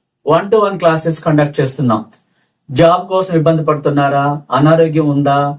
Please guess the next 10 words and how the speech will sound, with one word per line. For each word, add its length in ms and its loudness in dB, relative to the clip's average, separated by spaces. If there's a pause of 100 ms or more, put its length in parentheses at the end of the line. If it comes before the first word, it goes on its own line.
(360)
అప్పులు 320 0
ఉన్నాయా, 380 0 (300)
లైఫ్ 280 0
పార్ట్నర్ 420 0
కోసం 260 -2 (600)
కోరుకున్న 560 2
వ్యక్తిని 380 -4
పొందటం 400 0
ఎట్లా, 200 -2 (920)
అత్యంత 440 -2